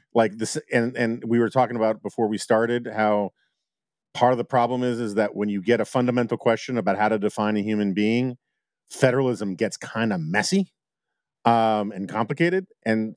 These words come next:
um, and I don't think we're going to a civil war anyway, but you can kinda, it gives you a greater appreciation about how s-,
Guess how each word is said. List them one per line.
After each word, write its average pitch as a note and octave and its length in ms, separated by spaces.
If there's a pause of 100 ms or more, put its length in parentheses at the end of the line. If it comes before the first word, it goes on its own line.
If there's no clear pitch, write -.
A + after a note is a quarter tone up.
um, G2+ 480 (640)
and A2 140
I A2+ 80
don't C#3+ 260
think - 340
we're D3+ 120
going C3+ 240
to B2 100
a A#2 60
civil A#2 240
war A#2 220
anyway, C3 360
but A#2+ 140
you G#2 100
can A2 140
kinda, B2+ 360 (300)
it C3+ 180
gives F3 160
you E3+ 80
a C3+ 40
greater D#3 340
appreciation B2 640
about G#2 240
how A2+ 140
s-, - 240